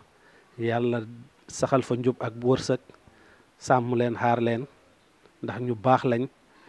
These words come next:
Ndax Maam Matar Diagne toog ci kanam Maam El Hadj Abdoulaye Niass, Maam El Hadj Abdoulaye Niass di firi alxuraan, moo taxoon mu miin alxuraan ba mokkal alxuraan, ba mën a firi alxuraan.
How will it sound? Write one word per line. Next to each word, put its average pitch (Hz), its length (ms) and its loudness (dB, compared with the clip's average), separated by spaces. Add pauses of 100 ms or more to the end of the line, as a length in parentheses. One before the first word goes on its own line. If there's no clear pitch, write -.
(200)
Ndax 104 160 -8
Maam 131 200 2
Matar 127 280 2
Diagne 120 320 -2 (560)
toog 147 220 6
ci - 100 -6
kanam 151 260 6
Maam 143 200 8
El 127 100 8
Hadj 123 160 4
Abdoulaye 120 280 4
Niass, 120 260 -2 (100)
Maam 135 160 4
El 131 80 8
Hadj 127 140 6
Abdoulaye 127 220 2
Niass 120 120 -2
di 127 80 -6
firi 160 200 4
alxuraan, 123 380 4 (2000)
moo 135 280 4
taxoon 127 400 4
mu 131 100 2
miin 151 240 4
alxuraan 127 380 4
ba 127 60 0
mokkal 120 280 0
alxuraan, 110 340 -8 (1300)
ba - 80 -2
mën 131 160 2
a 123 40 -2
firi 127 200 -2
alxuraan. 113 380 -2